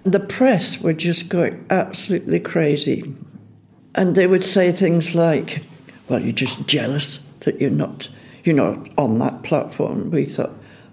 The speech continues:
"Why would we be jealous about people shouting out our measurements?" And they said, "Because you're not, you're ugly."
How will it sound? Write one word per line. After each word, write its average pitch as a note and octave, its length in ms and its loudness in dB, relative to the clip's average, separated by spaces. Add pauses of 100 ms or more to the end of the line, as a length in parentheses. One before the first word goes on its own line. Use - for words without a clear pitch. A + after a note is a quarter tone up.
(100)
"Why A#3+ 120 0
would F4 200 -2
we E4 80 4
be D#4 60 0
jealous D#4+ 300 2
about - 280 0
people D#3+ 380 0
shouting E3+ 480 2
out E3 240 2
our E3+ 180 4
measurements?" F#3 640 2 (840)
And D#3+ 80 4
they D3+ 80 4
said, C3+ 280 -2 (360)
"Because E3+ 400 4
you're C#3+ 80 6
not, C3+ 260 4
you're D3 260 4
ugly." B2+ 540 4